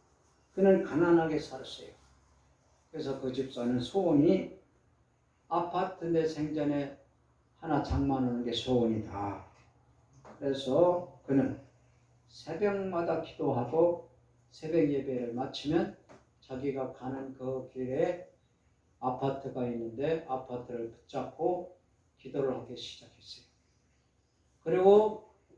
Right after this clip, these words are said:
기도한 지 한 일 년이 지나서, 어, 갑자기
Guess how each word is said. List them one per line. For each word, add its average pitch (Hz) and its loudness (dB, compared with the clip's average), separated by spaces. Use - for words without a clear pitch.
기도한 151 0
지 - -2
한 135 -2
일 185 2
년이 196 6
지나서, 160 -2
어, 113 -8
갑자기 - 4